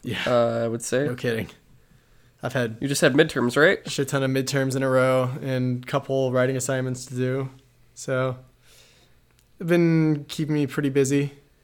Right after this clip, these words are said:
Speaker 1: trying to keep
Speaker 2: Okay.
Speaker 1: my grades up. <laughs>
Speaker 2: And everything back over here has been just kinda insane for me a little bit, so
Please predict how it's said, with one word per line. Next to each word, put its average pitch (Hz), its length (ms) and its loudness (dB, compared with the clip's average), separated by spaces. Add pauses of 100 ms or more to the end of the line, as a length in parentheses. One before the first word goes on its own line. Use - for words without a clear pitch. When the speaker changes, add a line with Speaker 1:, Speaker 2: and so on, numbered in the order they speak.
(680)
Speaker 1:
trying 139 180 -2
to 127 60 -4
keep 135 80 -4
Speaker 2:
Okay. 127 60 -2
Speaker 1:
my 123 40 0
grades 127 260 0
up. 135 300 -2
<laughs> - 1600 -20
Speaker 2:
And 117 300 4
everything 120 340 2
back 120 160 4
over 113 120 0
here 113 100 2
has 113 100 0
been 110 200 -4
just 107 280 -8
kinda - 360 -8 (300)
insane 120 460 0
for 120 140 -6
me 117 120 0
a 113 80 0
little 120 200 -2
bit, 123 320 0
so 120 420 0